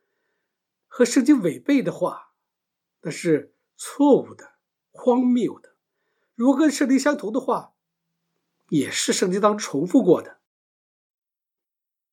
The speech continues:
圣灵的喜和他首要工作，在这儿呢，我首先呢，还是要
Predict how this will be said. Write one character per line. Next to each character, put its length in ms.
圣 200
灵 100
的 80
喜 160
和 140
他 140
首 180
要 100
工 220
作， 340
在 140
这 120
儿 40
呢， 300
我 120
首 180
先 180
呢， 60
还 180
是 180
要 440